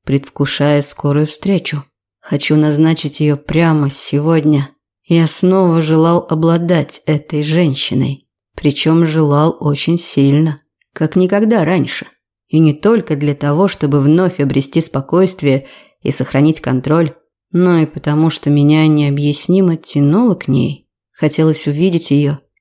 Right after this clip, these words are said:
коснуться, вновь ощутить ее нежное тело,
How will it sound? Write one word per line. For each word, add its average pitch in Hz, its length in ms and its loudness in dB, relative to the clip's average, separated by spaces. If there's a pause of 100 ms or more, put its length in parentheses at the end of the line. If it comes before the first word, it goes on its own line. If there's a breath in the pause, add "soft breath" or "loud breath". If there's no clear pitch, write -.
(100)
коснуться, 151 720 -4 (380)
вновь 165 460 0
ощутить 151 540 -4
ее 156 160 4
нежное 156 480 2
тело, 175 520 -2